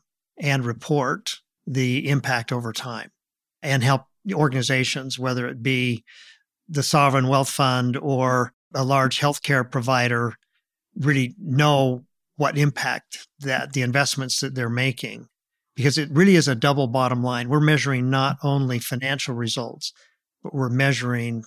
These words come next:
social impact. How many lives are being impacted? What are the outcomes that result from that? This is also part of the work that's done at the Sorensen Impact Center.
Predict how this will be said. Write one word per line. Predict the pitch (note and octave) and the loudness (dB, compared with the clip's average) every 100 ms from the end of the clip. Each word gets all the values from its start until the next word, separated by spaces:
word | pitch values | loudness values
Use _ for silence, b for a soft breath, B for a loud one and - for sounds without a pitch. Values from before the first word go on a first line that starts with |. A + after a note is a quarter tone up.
| - | -6
social | - C#3 B2 B2 | -2 0 0 -2
impact. | A#2+ A#2+ - - - - _ _ | -2 -4 -8 -16 -20 -20 _ _
How | - D3+ | -2 2
many | D#3 D3 C#3 | 4 4 2
lives | B2+ B2+ A#2+ | 2 0 -2
are | B2 | -6
being | A2+ B2 A#2+ | -6 -4 -6
impacted? | B2+ C3 A#2+ A#2+ A2+ A#2+ A2+ | -6 -8 -6 -8 -8 -10 -2
What | D3 D#3 | 2 2
are | C#3+ | 0
the | C3 | -2
outcomes | A#2 B2 - - B2 C#3 D3 - _ b b b b C#3 | -4 -4 -6 -12 -12 -10 -10 -10 _ b b b b -10
that | C3 B2+ A#2+ D#3 | -2 0 -2 -2
result | C3 A#2+ B2 A#2+ - - | -4 -2 -2 -4 -8 -16
from | - B2 A#2 | -8 -6 -6
that? | A#2 B2+ - _ b b b | -6 -10 -12 _ b b b
This | C3+ D3 - | 0 0 2
is | A#2+ | 0
also | C3 C3+ - | 2 2 0
part | A#2 - A#2 | -4 -4 -4
of | A#2 | -2
the | A2+ | -6
work | A2+ A#2 | -8 -12
that's | - - | -10 -8
done | C3+ B2 A#2 A2+ | -4 -4 -4 -4
at | B2 A#2 | -8 -8
the | A#2+ | -6
Sorensen | - A#2+ A2+ A2+ | -6 -6 -8 -8
Impact | A2+ - - - | -10 -12 -12 -10
Center. | - | -10